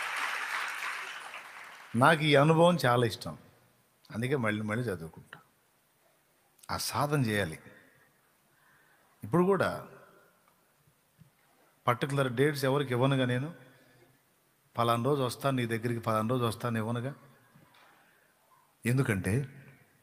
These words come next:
ఎప్పుడు ఏ రోజు ఎక్కడికి నన్ను ఎటు తీసుకెళ్తాడో నాకు తెలియదు. ఆయన నడిపింపుకు అప్పచెప్పుకున్నా.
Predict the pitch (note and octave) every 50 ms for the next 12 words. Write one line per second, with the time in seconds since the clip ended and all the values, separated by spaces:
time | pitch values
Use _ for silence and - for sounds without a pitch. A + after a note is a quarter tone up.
0 | _ _ _ _ _ _ _ _ _ G2 G#2 A2+ C3+ D3 C#3 C#3 F#3 F#3+ F3 C#3+
1 | D3 E3 E3 F3 F3+ E3 C#3+ D3 C3+ C#3 - E3+ D#3+ D#3+ D#3 D3+ C#3 C3 B2 C#3
2 | C3+ D3+ D#3+ C3+ C#3 D3 D3 C3 B2+ C#3 C#3 D3 C#3 A#2+ G#2+ G2+ F#2 F#2+ F2 E2+
3 | E2+ D#2+ - D#2 D#2 F#2 A2 A2+ A2+ A#2+ C3+ C3 D3+ D3+ C3+ C#3 A2+ A2+ G2+ G#2
4 | G2 G#2+ G2 - - - D2+ D2+ C#2+ -